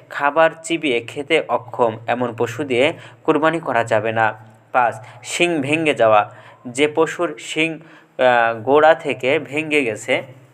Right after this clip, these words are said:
এবং সে কারণে মস্তিষ্ক ক্ষতিগ্রস্ত হয়েছে,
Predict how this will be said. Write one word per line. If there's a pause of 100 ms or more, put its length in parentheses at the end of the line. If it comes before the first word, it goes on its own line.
(440)
এবং
সে
কারণে
মস্তিষ্ক
ক্ষতিগ্রস্ত
হয়েছে,